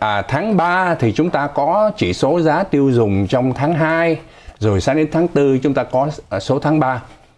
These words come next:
Thì, à, sáng ngày hôm nay, à, báo cáo ghi nhận được trong tháng ba, C P I, chỉ số giá tiêu thụ, tăng thêm tám phẩy năm phần trăm so với một năm trước.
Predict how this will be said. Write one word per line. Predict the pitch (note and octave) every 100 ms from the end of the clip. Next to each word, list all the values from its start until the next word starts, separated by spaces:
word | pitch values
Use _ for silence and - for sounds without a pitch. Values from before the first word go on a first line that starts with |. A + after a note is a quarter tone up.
| -
Thì, | B2+ A2+
à, | G#2+ G#2
sáng | - F3 B3+
ngày | C3
hôm | B2+ C3
nay, | B2+ B2+ A2+ -
à, |
báo | G#2 B2+ E3+
cáo | C#3 D#3
ghi | F#3 C3+
nhận | A2+ G#2 A2
được | G2+ F2+ - _ _ _ _ _ -
trong | E3+ E3+
tháng | D#3+ G3
ba, | D#3+ D3+ C3+ - _ _ -
C | -
P | F3 E3 E3
I, | D#3 C3 C3+ B2+
chỉ | F#2+ F#2
số | - C3 D#3 F#3+ -
giá | G2+ B2+ D#3+
tiêu | C#3 C3
thụ, | - -
tăng | - B2+ A#2+
thêm | A2+ A2 G#2+ - - - _ -
tám | D3+ F#3+ D#4+ D4+
phẩy | - F2 D#2+ F#2
năm | A#2+ D3+ C#3 C3+ A#2+
phần | G2 E2+ D#2+
trăm | - A#2+ A2+ A2
so | - C#3+ B2+
với | A2+ A#2 C#3+
một | A#2 E2 G2
năm | G2 F2+
trước. | C3